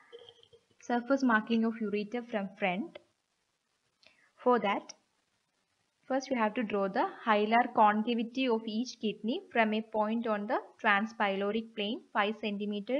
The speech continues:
lateral to the median plane. Then take a point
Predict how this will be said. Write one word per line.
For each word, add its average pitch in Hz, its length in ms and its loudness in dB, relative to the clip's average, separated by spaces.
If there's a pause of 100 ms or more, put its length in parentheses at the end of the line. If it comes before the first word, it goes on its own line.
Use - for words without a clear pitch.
(120)
lateral 208 440 0
to 208 100 -8
the 214 140 0 (120)
median 190 460 -2
plane. 190 220 -4 (1500)
Then 226 360 0 (320)
take 220 240 2
a 254 80 2
point 220 460 -2